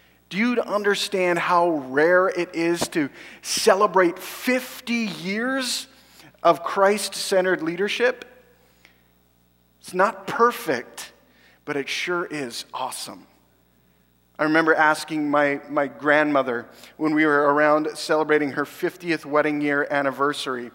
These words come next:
and I said to her, "Grandma, how the heck do you stay together for fifty years?" And she thought about it, and she looked at me, and she said, "Well, Jason,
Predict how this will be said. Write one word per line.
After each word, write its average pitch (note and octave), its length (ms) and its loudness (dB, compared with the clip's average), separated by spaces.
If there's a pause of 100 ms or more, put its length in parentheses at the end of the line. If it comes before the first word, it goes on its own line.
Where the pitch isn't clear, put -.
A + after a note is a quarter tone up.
(320)
and C#3+ 80 2
I - 20 2
said D#3 240 2
to D#3 60 -2
her, D3+ 120 2
"Grandma, D3+ 460 2
how F3 440 2
the G3 120 -2
heck - 800 -6
do E3 80 -18
you F#3+ 220 -16
stay E3+ 340 -6
together D#3 480 -6
for C3+ 220 -12
fifty - 460 -14
years?" C#3 600 -12 (420)
And C3+ 120 -16
she - 160 -16
thought D3 320 -6
about C#3+ 260 -4
it, C#3+ 140 -12 (720)
and C3 120 -18
she - 180 -12
looked D3+ 260 -8
at D3 120 -10
me, C#3 200 -12
and B2+ 100 -16
she C3+ 140 -18
said, C3+ 360 -8
"Well, D3 200 -4
Jason, F3 520 -16